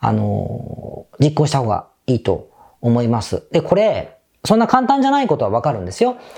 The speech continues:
で、僕自身も何回もこの話に陥ったことがあるし、自分のクライアントさんもこういう悩みを打ち明けて、もう全てをやめてしまいたいぐらいになることがあるんです。「まあまあまあまあ」って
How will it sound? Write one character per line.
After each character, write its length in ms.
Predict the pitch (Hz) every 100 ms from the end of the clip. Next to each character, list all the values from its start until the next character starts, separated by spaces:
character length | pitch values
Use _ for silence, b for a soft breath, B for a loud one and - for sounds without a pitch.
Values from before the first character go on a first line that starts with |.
| B B
で、 80 | 208
僕 220 | 214 190
自 260 | 185 190 175
身 60 |
も 280 | 131 104 87 -
何 240 | 151 135
回 160 | - 180
も 100 | 214
こ 140 | 160
の 80 | 123
話 320 | 101 110 -
に 80 | 110
陥 180 | 98 123
っ 60 |
た 100 | -
こ 80 | -
と 100 | 98
が 120 | 87
あ 60 | 104
る 100 | 98
し、 460 | - - 240 123 B B B -
自 120 | 147
分 100 | 135
の 60 | 127
ク 80 |
ラ 80 | 139
イ 20 | 135
ア 20 |
ン 20 |
ト 60 | 123
さ 100 | 131
ん 80 |
も 80 | 127
こ 180 | 117 131
う 60 | 123
い 80 |
う 60 | 123
悩 200 | 127 127
み 140 | 131
を 260 | 117 98 -
打 80 | -
ち 120 | -
明 120 | 113 107
け 60 |
て、 120 | -
も 80 | 107
う 40 | 104
全 240 | 196 175
て 60 | 98
を 60 |
や 100 | 92
め 100 | 120
て 80 | 147
し 120 | 156
ま 140 | 175 180
い 60 |
た 100 | 180
い 80 | 247
ぐ 80 | 160
ら 60 | 98
い 20 |
に 60 |
な 60 | 143
る 100 | 170
こ 80 | 101
と 100 | 92
が 140 | -
あ 60 | 180
る 100 | 220
ん 60 |
で 100 | 120
す。 120 | 92 143
「ま 100 | 127
あ 40 |
ま 140 | 151
あ 60 | 151
ま 120 | 156
あ 60 | 160
ま 160 | 196
あ」 20 | 165
っ 120 | -
て 200 | 107 101